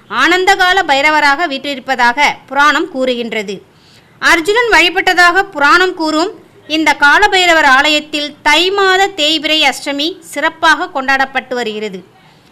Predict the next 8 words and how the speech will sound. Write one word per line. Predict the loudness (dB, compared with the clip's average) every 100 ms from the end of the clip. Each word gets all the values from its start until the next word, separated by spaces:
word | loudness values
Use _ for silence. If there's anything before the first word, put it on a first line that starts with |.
| _ _ -2
பைரவருக்கு | 2 2 0 -2 -2 -2
சந்தனகாப்பு | -2 0 0 2 0 -2 -4
சாத்தப்பட்டு | 0 0 0 -2 -4 -4 -8 -8 -2
பால், | 2 2 0 -2
பன்னீர், | 0 0 0 -2 -4
இளநீர், | -8 -4 -2 -2 -4 -4
குங்குமம் | -4 0 0 0 -2
உள்ளிட்ட | -2 -6 -6 -2 -2